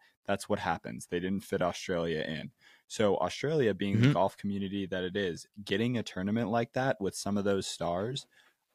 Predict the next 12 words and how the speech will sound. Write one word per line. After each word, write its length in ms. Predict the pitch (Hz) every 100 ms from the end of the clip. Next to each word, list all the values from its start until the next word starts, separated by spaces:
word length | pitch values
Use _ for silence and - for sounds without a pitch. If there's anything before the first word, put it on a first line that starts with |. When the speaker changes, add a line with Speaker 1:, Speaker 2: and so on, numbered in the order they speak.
| -
Speaker 1:
a 60 | 101
hundred 580 | - - 113 110 104
percent, 480 | - - - 76 - _ -
they, 340 | 95 90 85 - _ _ _ _
they 180 | 80 - _ -
absolutely 680 | 98 - - 101 95 85 90
hit 160 | 90
it 140 | 90 85
out 140 | 78
of 60 | 80
the 80 |
park. 380 | - - - -